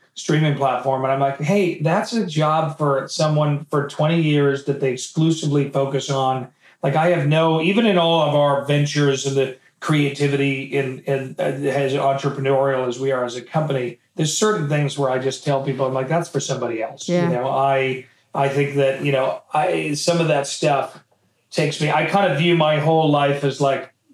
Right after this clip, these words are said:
Speaker 1: decisions going toward the mountain or away from the mountain. And to me,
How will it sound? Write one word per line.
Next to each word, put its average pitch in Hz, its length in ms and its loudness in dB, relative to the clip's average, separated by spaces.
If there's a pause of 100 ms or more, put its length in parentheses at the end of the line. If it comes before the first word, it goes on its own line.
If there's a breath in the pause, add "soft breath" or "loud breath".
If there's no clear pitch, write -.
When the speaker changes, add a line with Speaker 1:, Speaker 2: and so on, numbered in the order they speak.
(140)
Speaker 1:
decisions 147 640 0
going 139 280 0
toward 143 300 0
the 143 80 0
mountain 147 360 2
or 127 140 2
away 131 260 2
from 143 180 -2
the 143 40 0
mountain. 151 380 0
And 131 180 -2
to 139 100 -2
me, 147 500 0